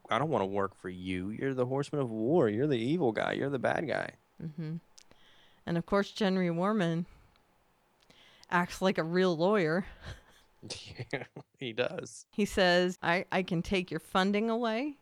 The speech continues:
Speaker 2: that I've arranged for you, and I can keep you away from your family.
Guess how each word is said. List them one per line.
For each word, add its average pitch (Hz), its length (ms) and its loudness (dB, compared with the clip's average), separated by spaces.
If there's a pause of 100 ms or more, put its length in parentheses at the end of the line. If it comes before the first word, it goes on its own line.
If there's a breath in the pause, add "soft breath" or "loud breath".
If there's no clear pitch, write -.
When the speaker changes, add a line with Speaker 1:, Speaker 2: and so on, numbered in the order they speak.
(120)
Speaker 2:
that 175 120 -4
I've 165 280 0
arranged 165 540 -4
for 180 120 -8
you, 190 340 -4
and 180 140 -2
I 165 60 -2
can 175 200 -6
keep - 280 -6
you 175 160 0
away 165 200 0
from 156 220 -6
your 160 120 -6
family. 190 640 -4